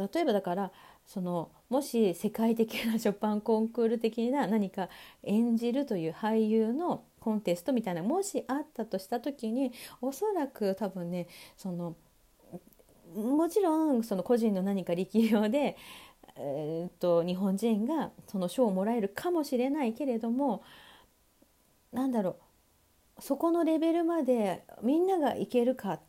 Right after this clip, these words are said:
練習すればいけるかって言ったら全然多分そういうことはないし、でもきっとそのハイ、ハリウッドとかね、すごい簡単に言うとハリウッドとか、例えば、えー、ロンドンとか、その、なんだろう、シェイ-、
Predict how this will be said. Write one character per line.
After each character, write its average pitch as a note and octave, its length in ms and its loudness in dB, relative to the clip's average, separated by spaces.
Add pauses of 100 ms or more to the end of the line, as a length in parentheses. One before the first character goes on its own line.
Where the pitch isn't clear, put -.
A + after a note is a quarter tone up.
(100)
練 D4+ 280 2
習 F4+ 140 2
す F4 160 -2
れ E4+ 120 0
ば A#3 120 -2
い G#3 80 0
け A3+ 140 0
る A3+ 80 0
か G3 100 -4
っ - 40 -2
て - 100 -16
言 E3 100 -2
っ - 20 -12
た A3 100 0
ら C4 60 4
全 D4+ 80 -2
然 D#4 120 -2
多 D4+ 100 0
分 G3 80 -4
そ B3 160 0
う - 20 4
い B3+ 40 2
う - 20 2
こ C4 140 -4
と E3+ 140 -4
は D#3+ 140 -8 (160)
な A3 160 -2
い E3+ 80 -4
し、 C4 460 -4 (420)
で F4+ 80 -2
も D4+ 140 0
き - 120 -4
っ C#4+ 80 -6 (140)
と D#4+ 180 2
そ B3+ 120 -2
の F3+ 80 -6
ハ A3 260 -2
イ、 G#3+ 160 -2 (120)
ハ - 240 0
リ A3+ 160 4
ウ D3+ 60 0
ッ D#3 120 -8
ド D#3 120 -6
と - 120 -8
か - 140 -12
ね、 E4+ 200 -4 (580)
す - 120 -6
ご E4+ 120 2
い - 40 0
簡 A3 180 -2
単 F#3 160 -4
に F3 80 -4
言 - 20 -12
う - 20 -10
と F3 60 -10
ハ F#3 120 0
リ G#3 100 2
ウ - 20 0
ッ G#3+ 240 0
ド G3+ 140 -8
と A#3 120 -8
か、 C#4 300 -2 (400)
例 F#3+ 140 2
え F3 40 0
ば、 E3+ 180 -2 (280)
え E3+ 220 -6
ー、 - 20 -6
ロ F3 140 -4
ン E3 60 -6
ド D#3 80 -8
ン D#3 40 -8
と D#3 80 -10
か、 C#3+ 100 -8
そ D3 120 -8
の、 C#3 40 -10 (380)
な F3 100 -6
ん D#3 40 -6
だ D3 80 -6
ろ D3 60 -6
う、 C#3+ 40 -10
シ - 160 -6
ェ F#3+ 60 0
イ-、 F#3 80 -10